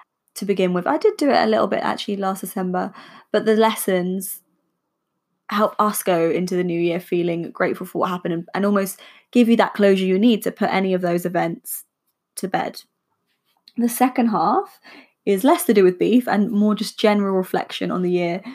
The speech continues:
and that is to go through some of these questions. I found a couple of quizzes online which could be useful for you. Um, I think equally you can make your own questions,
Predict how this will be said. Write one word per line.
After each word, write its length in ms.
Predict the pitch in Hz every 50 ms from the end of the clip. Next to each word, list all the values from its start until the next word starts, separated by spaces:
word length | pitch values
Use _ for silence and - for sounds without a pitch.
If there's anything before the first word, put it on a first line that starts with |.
| 254 226 - - -
and 140 | - 196 208
that 160 | 202 - -
is 180 | 214 208 202 -
to 480 | - - 214 208 208 202 202 202 - - - _ _ _ _ _ _ _ _ _ _
go 200 | - 226 233 247
through 220 | 240 - 254 233 214
some 160 | - 214 202
of 60 | 190
these 180 | 190 185 185 -
questions. 580 | - - 196 185 - - - 180 180 180 - - - - - - - - -
I 100 | - 202
found 280 | 202 - 247 240 262 269
a 60 | 262
couple 240 | - 240 233 214 202
of 60 | 202
quizzes 280 | - 208 190 180 175
online 420 | 185 175 175 170 170 170 190 247 269
which 360 | 240 - - - - - - _ _ _ _ _ _ _ _ _ _ _ _
could 180 | - 277 240 233
be 80 | 247 226
useful 280 | 214 220 214 - 226 214
for 180 | - 220 214
you. 200 | 233 269 339 427 440 _ _ - - - _ _ -
Um, 280 | 202 202 202 208 202 -
I 120 | - 233
think 180 | 233 240 240 247
equally 320 | 254 240 - - 247 233
you 60 | 208
can 140 | - 226 208
make 220 | 202 202 220 -
your 140 | 202 185 185
own 80 | 190 190
questions, 580 | 190 - 202 202 - - 269 294 370 381 359